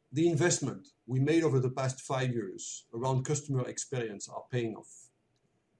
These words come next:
Understanding the customer journeys developing initiative to engage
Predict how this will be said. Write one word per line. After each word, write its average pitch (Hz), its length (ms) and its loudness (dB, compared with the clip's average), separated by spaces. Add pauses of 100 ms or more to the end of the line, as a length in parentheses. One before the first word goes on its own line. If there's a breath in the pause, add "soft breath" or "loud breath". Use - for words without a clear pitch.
Understanding 185 800 2
the 143 160 -2 (240)
customer 151 400 0
journeys 139 840 -2 (580)
developing 170 600 4
initiative 139 720 -2
to 120 120 -8
engage 135 580 -2